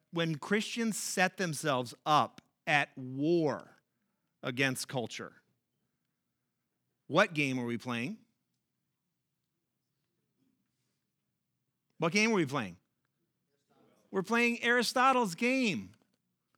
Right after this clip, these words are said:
And we're, we don't have the mind of Christ. Doesn't matter how things started. If we're playing according to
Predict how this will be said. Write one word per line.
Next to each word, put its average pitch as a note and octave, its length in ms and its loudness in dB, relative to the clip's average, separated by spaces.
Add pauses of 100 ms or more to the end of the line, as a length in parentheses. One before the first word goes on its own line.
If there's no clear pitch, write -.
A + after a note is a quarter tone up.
(380)
And F3 100 -2
we're, F#3 220 0
we G3+ 100 4
don't G#3 200 2
have F#3 220 0
the E3+ 60 -4
mind D3 300 -2
of A#2+ 80 -6
Christ. - 600 -10 (1200)
Doesn't A3 240 2
matter G#3 300 4
how F3 180 2
things D3 340 -4
started. A2+ 520 -4 (100)
If C#3+ 120 -10
we're E3 100 -2
playing F#3 680 -2 (280)
according E3 440 -4
to C#3+ 140 -8